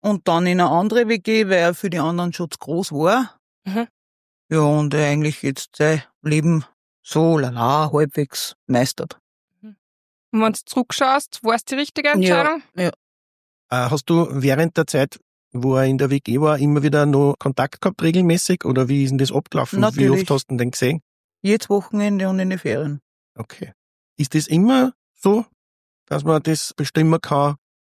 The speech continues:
Speaker 3: wie, wie der Kontakt ausschaut?
Speaker 1: Also in der W G war's schon so.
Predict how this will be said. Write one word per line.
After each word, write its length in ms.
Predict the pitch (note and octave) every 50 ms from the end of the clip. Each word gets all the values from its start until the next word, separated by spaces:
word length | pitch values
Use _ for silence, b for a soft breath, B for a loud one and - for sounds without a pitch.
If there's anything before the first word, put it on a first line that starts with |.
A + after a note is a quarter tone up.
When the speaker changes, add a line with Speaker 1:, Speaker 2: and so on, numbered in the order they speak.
| -
Speaker 3:
wie, 460 | C3 B2 C3 D3 D3 D3 D3 D3 D3+ - -
wie 240 | - B2+ C3 C#3+ C#3
der 100 | D3 C#3+
Kontakt 540 | - D3+ C#3+ - C3 B2+ B2+ - - -
ausschaut? 520 | C3 B2+ - - - - D#3+ E3+ - - _ _ _ _ _ _ _
Speaker 1:
Also 260 | - F#3+ G3+ - A#3+
in 140 | G#3 G3+ G3+
der 300 | F3+ F#3 F#3 G3 G#3 F#3+
W 80 | G#3 F#3+
G 240 | D#3 F3+ F#3 F#3+ E3
war's 300 | D#3 D#3 F#3 A#3+ - -
schon 240 | - F#3 F3+ G#3
so. 260 | - - C#4+ D4 D4+